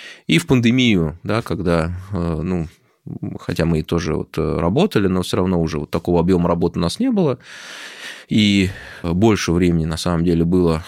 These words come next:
в том числе как раз вот подвести некие итоги. Вот тогда родился этот проект. И я решил, да, вот собрать как раз всё то, что было ранее у меня,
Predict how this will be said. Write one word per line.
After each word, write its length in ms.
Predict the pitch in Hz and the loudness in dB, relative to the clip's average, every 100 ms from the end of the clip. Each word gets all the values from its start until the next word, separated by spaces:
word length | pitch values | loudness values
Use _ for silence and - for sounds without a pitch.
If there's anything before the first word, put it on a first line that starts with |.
| - | -16
в 100 | - | -4
том 180 | - 90 | 0 0
числе 340 | 85 - 90 | 0 -4 -4
как 180 | 82 - | -4 -6
раз 220 | 82 80 | -6 -4
вот 140 | - - | -6 -4
подвести 420 | 87 87 - - | -2 -2 -2 -2
некие 320 | 85 85 95 | -2 0 -2
итоги. 440 | 101 185 226 160 135 _ _ - - - | 0 0 2 0 -4 _ _ -20 -20 -8
Вот 140 | - 90 | -6 -2
тогда 240 | 101 123 | 0 2
родился 340 | 127 104 104 95 | 2 0 0 -4
этот 100 | - | 0
проект. 420 | 90 78 - - _ - - | 0 0 -2 -20 _ -14 -2
И 100 | 98 | 2
я 320 | 107 139 110 | 4 4 2
решил, 340 | 98 - 98 | 0 2 2
да, 140 | 85 87 | 2 0
вот 140 | 80 | -2
собрать 420 | - 98 98 82 | -2 2 4 2
как 160 | - - | -2 -2
раз 140 | 170 | -2
всё 140 | 165 101 | 0 -2
то, 160 | 104 | -2
что 180 | 101 - | -2 -2
было 360 | 92 127 185 220 _ - - - - | 0 2 0 -4 _ -20 -20 -16 -2
ранее 380 | 110 107 104 | 0 2 2
у 100 | 101 | 0
меня, 420 | 107 107 104 107 | 0 2 2 0